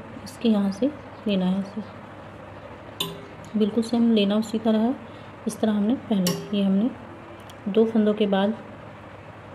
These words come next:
इस फंदे को बनाया है, फिर हमने ऊपर से सिलाई पे फंदा डालना है और इन दोनों फंदों को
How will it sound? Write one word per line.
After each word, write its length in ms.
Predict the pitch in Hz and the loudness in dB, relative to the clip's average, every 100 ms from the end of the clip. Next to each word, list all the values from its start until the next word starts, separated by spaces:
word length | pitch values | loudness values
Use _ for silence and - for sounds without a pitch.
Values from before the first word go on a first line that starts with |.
| - - - 240 | -16 -16 -8 -2
इस 120 | 220 - - - - - - - | -2 -4 -14 -16 -16 -16 -16 2
फंदे 260 | 226 208 | 6 6
को 140 | 208 202 | 4 4
बनाया 280 | 190 185 | 4 6
है, 200 | 190 220 285 - | 4 4 0 2
फिर 220 | 233 220 | 6 6
हमने 260 | 202 214 277 - - - - | 6 4 2 -4 -14 -16 -2
ऊपर 280 | 214 - 202 | 0 2 0
से 180 | 196 294 | 0 -6
सिलाई 840 | - - - - - - 214 190 185 | -8 -12 -16 -16 -16 -2 2 4 2
पे 160 | 208 269 - - - - | 0 -4 -6 -16 -16 -4
फंदा 240 | 202 185 | 0 2
डालना 260 | 180 175 180 | 2 2 2
है 160 | 190 - - - - - | 0 -4 -12 -16 -8 0
और 100 | 185 | 2
इन 120 | 190 | 2
दोनों 240 | 185 202 214 | 2 2 2
फंदों 320 | 208 180 175 | 2 2 2
को 160 | 175 | 2